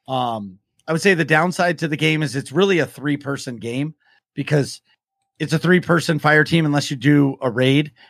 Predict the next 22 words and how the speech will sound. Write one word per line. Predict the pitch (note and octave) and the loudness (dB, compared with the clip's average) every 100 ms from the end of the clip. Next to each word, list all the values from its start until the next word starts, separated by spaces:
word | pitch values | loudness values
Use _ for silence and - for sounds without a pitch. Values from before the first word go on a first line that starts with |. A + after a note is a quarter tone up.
| _ | _
which | C3 C3+ | -12 -8
is | B2 | -4
six, | - D3+ - - _ _ _ _ | -2 -2 -4 -16 _ _ _ _
or | C#3+ C#3+ | 2 2
if | C3+ | 2
you | |
do | C3+ C3+ | 0 0
the | A2+ | 0
gambit, | - B2+ B2+ C3 C3 - | -4 -2 -2 0 -2 -4
which | A#2 A#2+ | -12 -8
is, | A#2 G#2 - _ _ _ - | -8 -8 -12 _ _ _ -10
um, | A2+ G#2+ G2+ F#2 E2+ - - _ | -6 -4 -6 -8 -16 -20 -20 _
it's | D#3 | 0
like | A3+ - | 0 2
P | G#3+ | 0
V | F#3+ F#3 | 2 2
P | E3+ F3 | 2 0
and | D3 | 2
P | D#3 D3 | -2 0
V | C#3+ C#3+ B2 | 0 -2 -6
E | |
mixed, | A2+ D3+ - - | 0 -2 -2 -14